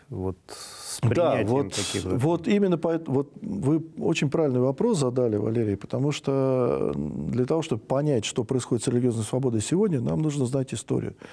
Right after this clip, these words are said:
Speaker 1: Мгм.
Speaker 2: Наша страна, вот у нее в этом уникальность истории, что у нас, в принципе, религиозная свобода существует,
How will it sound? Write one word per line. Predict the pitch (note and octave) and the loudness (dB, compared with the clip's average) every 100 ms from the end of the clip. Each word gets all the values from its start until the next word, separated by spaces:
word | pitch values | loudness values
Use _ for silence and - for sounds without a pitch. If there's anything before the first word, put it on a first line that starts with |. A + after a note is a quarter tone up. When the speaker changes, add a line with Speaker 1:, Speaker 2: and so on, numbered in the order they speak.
| - | -10
Speaker 1:
Мгм. | A2 G#2 | -4 -2
Speaker 2:
Наша | C3+ B2+ | 0 -2
страна, | - C3 E3 | 0 0 2
вот | F#3 C#3+ | 0 2
у | |
нее | A#2 C3+ | 2 2
в | B2 | 2
этом | C#3 A#2 | 0 0
уникальность | G#2 A2+ - A2 A2+ A2 - | -2 -2 -2 -2 -2 -6 -10
истории, | - F#3 F#3+ B2 | -4 0 2 0
что | - A#2 | -2 -4
у | A#2 | -2
нас, | C#3+ E3 - - - - | -2 -2 -6 -20 -20 -8
в | |
принципе, | - D#3 D3 - A#2 | 0 2 0 0 0
религиозная | A#2 C3 D3 A2+ G#2 | 2 2 2 2 -2
свобода | G2 C#3+ F#3 F#3 B2 | 0 0 2 2 0
существует, | - A2+ A#2+ - E3 F#3 F3+ | -2 -4 -4 -2 2 2 2